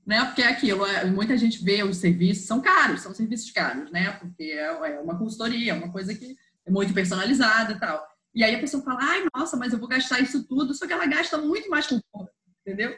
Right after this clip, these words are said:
O que ela gasta, às vezes, por mês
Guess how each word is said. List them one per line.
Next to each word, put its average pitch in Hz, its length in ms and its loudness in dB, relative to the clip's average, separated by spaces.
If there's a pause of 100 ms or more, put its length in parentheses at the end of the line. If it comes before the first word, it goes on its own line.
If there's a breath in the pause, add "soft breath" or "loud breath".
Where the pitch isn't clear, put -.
(440)
O 214 80 -4
que 240 120 4
ela 285 160 4
gasta, 269 340 4
às 233 60 0
vezes, 233 280 -2
por 339 240 2
mês 190 680 0